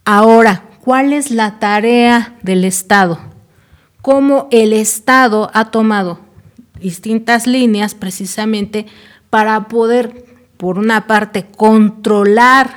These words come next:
los conflictos, saberlos negociar, y por otra, satisfacer las necesidades, o por lo menos otorgar la seguridad a todos aquellos que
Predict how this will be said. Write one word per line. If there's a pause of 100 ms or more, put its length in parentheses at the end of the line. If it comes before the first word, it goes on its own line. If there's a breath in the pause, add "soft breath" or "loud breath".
los
conflictos, (280 soft breath)
saberlos
negociar, (300 loud breath)
y
por
otra,
satisfacer
las
necesidades,
o
por
lo
menos
otorgar
la
seguridad
a
todos
aquellos
que